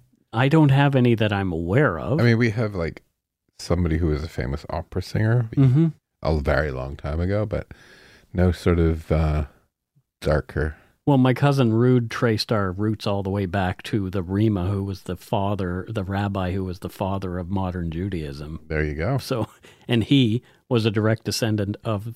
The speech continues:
Speaker 1: uh, King David. So that means that I am a direct descendant of King David, if that's all factual.
Speaker 2: Father Abraham had
Speaker 1: Yeah,
Speaker 2: seven sons.
Speaker 1: exactly. <laughs>
Speaker 2: Seven sons had father. Can you,
Speaker 1: Oh, yeah.
Speaker 2: can you tell I went to Christian summer camp? Thank you for calling, Cole.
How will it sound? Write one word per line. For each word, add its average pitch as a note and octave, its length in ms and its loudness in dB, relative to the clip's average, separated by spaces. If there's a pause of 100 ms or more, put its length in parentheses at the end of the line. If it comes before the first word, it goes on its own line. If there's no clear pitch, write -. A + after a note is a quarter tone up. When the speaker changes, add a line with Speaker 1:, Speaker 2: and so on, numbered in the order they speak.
(140)
Speaker 1:
uh, F#2 240 -6
King - 180 -2
David. F#2 480 -4 (1000)
So G#2+ 140 0
that A2 260 0
means A2 360 2
that G#2 120 -2
I F#2 200 -2
am F2 180 -4
a - 20 -8
direct F2+ 320 -6
descendant F#2 460 -6
of E2+ 120 -12
King F2 200 -8
David, E2 360 -8 (240)
if F2+ 140 -8
that's - 380 -8 (100)
all E2 220 -4
factual. D#2+ 600 -8
Speaker 2:
Father D#2+ 840 -4 (220)
Abraham B2 580 2 (220)
had D3+ 120 2
Speaker 1:
Yeah, D3+ 120 0
Speaker 2:
seven G#2 240 0
sons. C3+ 280 0
Speaker 1:
exactly. C3 680 2
<laughs> - 20 2
Speaker 2:
Seven G2+ 380 2
sons C3 320 4
had B2+ 320 0
father. D3 800 2
Can - 180 -6
you, G#2 80 2
Speaker 1:
Oh, F#2+ 40 -2
yeah. F#2 120 -8
Speaker 2:
can A2+ 100 0
you G#2 80 0
tell G2+ 200 -6
I G2+ 60 -2
went F2+ 120 -6
to - 60 -20
Christian F#2+ 280 -4
summer - 180 -4
camp? - 200 -2
Thank - 580 2
you C3+ 80 6
for A#2+ 140 0
calling, F2+ 360 0
Cole. G2 400 0